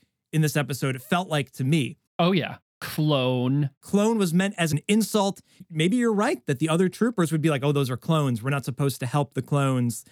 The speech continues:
Speaker 1: Maybe they were briefed to literally, if they get wounded in the battlefield, you just let 'em. They're the dead weight.
Speaker 2: They're used equipment.
Speaker 1: Yeah.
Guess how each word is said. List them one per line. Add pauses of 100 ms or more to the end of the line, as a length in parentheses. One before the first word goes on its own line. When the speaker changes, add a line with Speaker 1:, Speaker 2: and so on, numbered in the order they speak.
(200)
Speaker 1:
Maybe
they
were
briefed (100)
to
literally,
if
they
get
wounded
in
the
battlefield,
you
just
let
'em. (160)
They're
the
dead
weight. (180)
Speaker 2:
They're
used
equipment. (220)
Speaker 1:
Yeah.